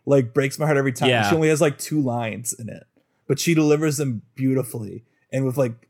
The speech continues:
Speaker 1: uh, she's so good in this movie. Everyone is, but, like, she to me is, like, should have been the Oscar nom, acting wise, from this movie.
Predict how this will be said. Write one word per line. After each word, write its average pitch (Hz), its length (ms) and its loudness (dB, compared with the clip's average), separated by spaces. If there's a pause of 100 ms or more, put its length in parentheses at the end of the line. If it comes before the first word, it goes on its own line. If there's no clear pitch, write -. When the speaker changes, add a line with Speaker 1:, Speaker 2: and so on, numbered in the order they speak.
(120)
Speaker 1:
uh, 127 140 -2 (100)
she's 165 320 -2
so 170 300 4
good 156 200 2
in 156 160 0
this 139 200 -2
movie. 127 420 -4 (560)
Everyone 233 400 6
is, 135 340 -2 (180)
but, 147 180 2
like, 135 320 -2
she 185 400 -2
to - 160 -8
me 151 160 -2
is, 131 120 -2
like, 117 360 -2 (1040)
should 175 140 0
have 170 80 6
been 147 120 2
the 127 100 0
Oscar 117 340 -6
nom, 92 280 -12 (600)
acting 127 380 -6
wise, 92 260 -6
from 101 180 -12
this 117 140 -14
movie. - 340 -18